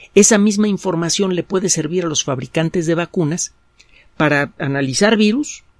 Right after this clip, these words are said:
de distintas variedades y estimar cuántos tipos diferentes de anticuerpos conviene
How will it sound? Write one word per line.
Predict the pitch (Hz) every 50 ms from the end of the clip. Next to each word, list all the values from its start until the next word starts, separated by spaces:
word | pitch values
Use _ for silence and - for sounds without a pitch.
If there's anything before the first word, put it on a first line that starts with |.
| _ _ _
de | - 156 143
distintas | 139 127 - 185 180 170 208 175 165
variedades | 190 190 196 202 185 185 165 156 202 240 - - - _ _ - - - - _ _ - - -
y | - 185 180 190
estimar | 185 - - - - 185 180 190 202 202 190 - 185 - - _ _ _ _ _ _ _ _ _ _ _ _ _ _ _ _ _ _ -
cuántos | - 185 196 214 208 202 185 -
tipos | - - 185 - - 190 175
diferentes | 175 160 - 160 156 165 170 - 185 156
de | 180
anticuerpos | 170 160 156 202 - - 214 196 185 - - 185 165 - - _ _ _ _ _ _ _ _ -
conviene | 185 170 160 170 160 160 180 202 196 196 196 196 202 202